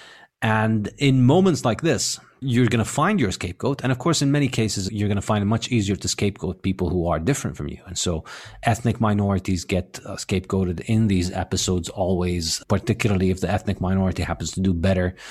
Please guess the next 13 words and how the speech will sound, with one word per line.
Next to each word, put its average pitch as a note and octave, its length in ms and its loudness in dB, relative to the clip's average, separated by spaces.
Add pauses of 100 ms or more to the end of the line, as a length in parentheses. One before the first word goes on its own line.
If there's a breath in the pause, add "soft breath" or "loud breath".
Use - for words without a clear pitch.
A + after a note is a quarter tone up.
(360 loud breath)
because G2 300 2
of F2+ 60 -2
their F#2 100 2
connections F#2+ 560 -2 (120)
to A2 100 2
some - 180 4
industry G3 400 2
or F2 140 0
if, F#2 420 -2
because F#2 320 -2
they F#2 120 0
can, F2 420 -2
uh, F2 320 -6